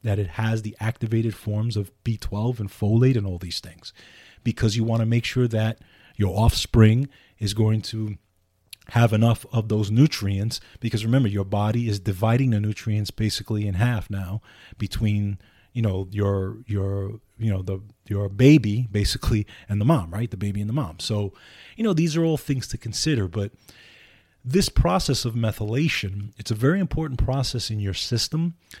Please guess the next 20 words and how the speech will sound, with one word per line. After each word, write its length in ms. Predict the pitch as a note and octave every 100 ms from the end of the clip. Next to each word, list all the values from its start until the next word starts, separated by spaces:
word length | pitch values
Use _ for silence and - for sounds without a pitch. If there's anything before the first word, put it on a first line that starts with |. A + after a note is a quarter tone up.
| - -
And 460 | B2+ A#2 A2+ B2 B2 _ _ _
if 220 | C#3+ B2
it 160 | A#2 -
doesn't 360 | D3 F#3 F#3 -
happen, 560 | - D3 C#3 G2+ G#2
one 140 | A#2 D#3
of 80 |
the 100 | E3+
things 280 | C3 - A#2+
that 160 | G#2+ F#2
happens 380 | A2 A2 A2 G#2
is 140 | F#2+
you 80 | A#2
get 180 | A#2 G#2+
a 120 | G#2+
buildup 560 | F#2+ F#2+ D3+ C#3 G#2+
of 140 | A2+ G2+
what's 260 | G2 G2+
called 340 | - - G#2 G2+ -
homocysteine. 920 | G2 G2 A2+ - F#3 F3+ - E2 D#3